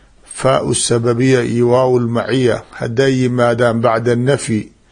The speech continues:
ama bacda طalab, ardada markay mubtadayin yihiin bacda طalab mar kasta ficil amaron bay u haystaan. Dalabka cibaara can thamaaniyata ashyaa, ficilka amara waaxid ka ah.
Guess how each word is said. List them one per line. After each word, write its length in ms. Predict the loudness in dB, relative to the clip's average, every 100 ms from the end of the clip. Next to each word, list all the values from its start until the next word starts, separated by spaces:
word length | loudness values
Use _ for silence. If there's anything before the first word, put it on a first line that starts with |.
| _ -20 -20 -6
ama 360 | -4 0 -2
bacda 420 | 0 0 0 0 -2
طalab, 400 | 2 2 2 -4 -20 -20 _ _ -20 -20 -4
ardada 420 | -2 2 2 2
markay 300 | 0 0 0
mubtadayin 600 | 0 0 -2 2 2 2
yihiin 240 | 2 2
bacda 300 | 2 0 0
طalab 340 | 0 0 0 0
mar 160 | -2
kasta 320 | -2 -2 -2 -2
ficil 300 | 0 0 0
amaron 400 | -2 0 0 -2
bay 120 | -2
u 60 |
haystaan. 460 | -2 -2 -4 -10 -10 _ -20 -20 -20 -20 _
Dalabka 400 | 0 0 0 -2 0
cibaara 460 | 0 2 0 0 -2
can 120 | -2
thamaaniyata 720 | -4 -2 0 0 0 -2 -2 -2
ashyaa, 420 | -4 0 0 0 -8 -8
ficilka 460 | -4 -2 -4 -6
amara 340 | -6 -2 0 2
waaxid 420 | 2 0 -4 -6
ka 80 | -6
ah. 80 | -6